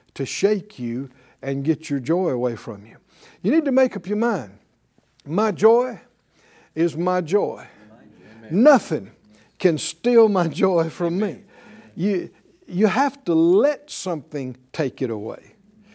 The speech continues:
Speaker 1: It's kinda like some, somebody pulling on your joy, and you go, and a lot of folks just say, "Okay, <laughs> you can have it." <laughs> Not smart.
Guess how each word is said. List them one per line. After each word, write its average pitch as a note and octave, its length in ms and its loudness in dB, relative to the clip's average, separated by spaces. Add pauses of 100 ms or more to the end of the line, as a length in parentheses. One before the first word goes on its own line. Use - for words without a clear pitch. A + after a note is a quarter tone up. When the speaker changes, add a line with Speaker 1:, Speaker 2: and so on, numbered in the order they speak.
(300)
Speaker 1:
It's C#3 180 -2
kinda F#3+ 300 2
like F#3 260 2
some, F#3 300 -2
somebody F#3+ 420 0
pulling F3 480 2
on C#3 260 -4 (140)
your C3+ 160 -2
joy, D#3 480 2 (180)
and C#3+ 140 -4
you D#3 120 -2
go, D#3 120 -2
and C#3+ 540 -8
a - 40 -6
lot E3+ 140 2
of E3+ 60 -4
folks E3+ 240 -2
just D3+ 140 -10
say, D#3 180 2 (300)
"Okay, F2 600 0 (380)
<laughs> - 360 -20
you D#4 240 8
can B3+ 260 4
have E3 340 0
it." D3 260 -6 (1160)
<laughs> - 1120 -10
Not G3 280 4
smart. F3+ 560 4